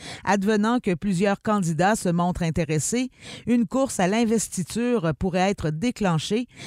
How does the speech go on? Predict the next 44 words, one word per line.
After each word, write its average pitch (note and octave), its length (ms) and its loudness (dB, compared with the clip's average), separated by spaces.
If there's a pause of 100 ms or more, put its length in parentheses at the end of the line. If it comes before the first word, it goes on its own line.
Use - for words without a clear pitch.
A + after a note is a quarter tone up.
(120)
ce - 120 0
qui B3 220 2
mènerait B3 420 4
à G#3 80 4
l'élection F3 560 0
d'un F3+ 160 2
candidat G3+ 560 0
vers F3 220 2
le D#3+ 100 2
début F#3+ 340 -2
de F#3+ 100 2
l'année F#3+ 360 2
deux G#3+ 160 2
mille A#3+ 200 2
vingt-quatre. F#3 680 0 (720)
Le G3+ 140 4
Parti G#3 280 0
conservateur G3+ 800 2
a F3 80 4
le E3 100 4
vent F#3 240 2
dans A3 140 2
les F3+ 160 2
voiles, F3+ 420 2 (300)
alors A#3 340 4
qu'il G#3+ 180 0
est G3+ 80 4
largement G3+ 680 2
en F3 120 2
avance E3+ 540 0
dans D#3+ 180 0
les D#3+ 220 0
intentions G#3 560 0
de F3 120 2
vote G3 340 -2 (100)
au A#3+ 120 2
pays. E3+ 440 2 (580)
La F#3+ 140 2
prochaine A3+ 380 2
élection G#3+ 420 0
fédérale F#3 560 2
est E3 40 2
prévue E3 480 0
en A#3 180 2